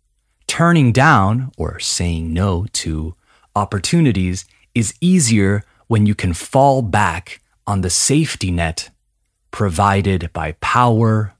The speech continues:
money, and authority. But it is also true that saying no is not merely a privilege reserved for the successful among us. It is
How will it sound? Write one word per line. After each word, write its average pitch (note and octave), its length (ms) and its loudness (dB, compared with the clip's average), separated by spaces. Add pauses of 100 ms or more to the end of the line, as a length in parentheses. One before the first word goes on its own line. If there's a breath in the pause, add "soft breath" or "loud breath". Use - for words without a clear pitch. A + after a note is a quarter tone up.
money, F#2 560 -2 (100)
and E2+ 200 -8
authority. - 720 -4 (1080 soft breath)
But B2+ 200 0
it B2+ 120 0
is A#2+ 140 -2 (100)
also C3+ 340 2
true F#2 540 -2 (300)
that A2 160 -4
saying F#2+ 440 -2
no G2 440 2 (260)
is G#2+ 220 -2
not B2 360 4
merely G#2+ 800 2 (220)
a G2+ 40 -8
privilege - 840 -2 (100)
reserved G#2+ 720 0
for - 200 -6
the F2+ 100 -4
successful F2 880 -2 (160)
among E2+ 340 -4
us. - 300 -14 (1000)
It A#2 120 0
is G#2+ 140 -2